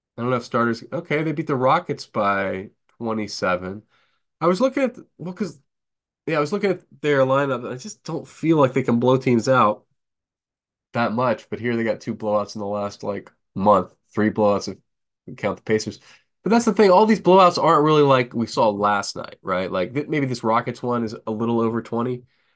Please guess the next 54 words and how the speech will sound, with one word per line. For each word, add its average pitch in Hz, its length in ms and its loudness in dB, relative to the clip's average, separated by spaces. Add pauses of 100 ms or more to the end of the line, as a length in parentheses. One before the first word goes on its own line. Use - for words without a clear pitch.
(120)
but 147 80 -6
last 233 240 -2
night, 170 120 -2
those 208 140 -2
games 123 200 -4
were, 110 60 -4
like, 104 120 -8
forty 113 420 -4
and 92 100 -14
stuff. - 300 -12
That's 175 200 0
where 139 100 2
you 117 60 0
start 107 260 -2
to 101 60 -6
lose 98 340 -8
major 101 360 -6
value. 101 480 -6
So, 107 500 4 (440)
I 302 100 -6
don't 381 140 0
know 233 180 4
if - 120 -2
we're 120 80 0
losing 107 280 -2
major 101 300 -4
value 95 340 -4
for - 160 -18
them. 98 360 -14
Anyway, 113 320 2
I'm 127 180 -2
fine 160 300 0
with 147 120 -2
having 131 260 -2
some 110 160 -6
Minnesota 107 440 -2
guys. 101 500 -2
It - 80 -16
doesn't 139 240 -4
look 113 260 -8
like 131 140 -2
I 131 60 -2
got 127 240 -2
there 131 200 -2
in 120 80 -4
this 113 140 -8
first, - 440 -12 (800)
yeah, 92 220 2
I 92 60 2
don't 113 180 4
have 110 260 0
any 120 120 4
Minnesota 120 420 -2
guys 117 560 -4